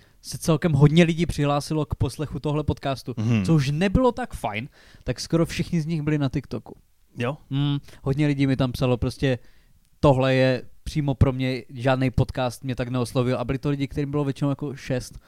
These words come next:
Speaker 2: Jo?
Speaker 1: Tak, hmm.
Speaker 2: A,
Speaker 1: Takže
Speaker 2: a nebyly to ty tancující holčičky?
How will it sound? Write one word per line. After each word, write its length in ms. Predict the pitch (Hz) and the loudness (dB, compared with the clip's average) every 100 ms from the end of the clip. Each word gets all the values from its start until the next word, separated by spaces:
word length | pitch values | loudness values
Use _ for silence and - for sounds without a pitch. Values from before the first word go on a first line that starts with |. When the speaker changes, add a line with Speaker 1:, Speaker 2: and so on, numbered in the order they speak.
| - _ _ - | -20 _ _ -4
Speaker 2:
Jo? 220 | 170 196 139 | 0 2 0
Speaker 1:
Tak, 100 | 131 | -2
hmm. 280 | 131 131 135 | -2 -4 -4
Speaker 2:
A, 1000 | - - _ _ _ _ _ _ _ | -12 -20 _ _ _ _ _ _ _
Speaker 1:
Takže 300 | - 127 143 | 2 6 6
Speaker 2:
a 40 | 143 | 6
nebyly 240 | 143 151 | 4 4
to 120 | 139 | 2
ty 120 | 120 127 | 0 0
tancující 500 | 120 113 120 - 120 | -2 -2 -6 -4 -4
holčičky? 580 | 113 - - - 104 | -4 -6 -12 -8 -10